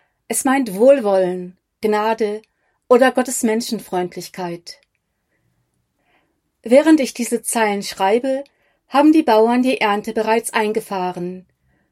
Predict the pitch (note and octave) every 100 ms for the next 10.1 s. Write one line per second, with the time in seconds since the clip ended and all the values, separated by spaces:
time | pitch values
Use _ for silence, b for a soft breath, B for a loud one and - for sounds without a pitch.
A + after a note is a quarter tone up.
0 | _ _ G#3 G#3 A3 A#3 C#4 B3+ B3+ C4+
1 | C4+ - _ - - A3+ D#4 A3+ A3+ A#3
2 | - F3+ F3+ - - - _ _ _ _
3 | _ _ _ _ _ _ _ _ _ B3
4 | C4 C#4+ F#4+ D#4 A#3+ C#4+ - B3+ A#3 -
5 | G3 B3+ C4+ B3 A#3+ - _ _ _ _
6 | - B3+ C4+ C4 B3+ D#4 E4+ C#4 A#3+ A3
7 | A#3+ - - E4 D#4 - A#3+ A#3 - B3
8 | A3+ - - C4+ D4+ D4 A3+ A#3 D4+ E4+
9 | B3+ A#3+ - C4+ - A3 - G#3 G#3 G#3
10 | G#3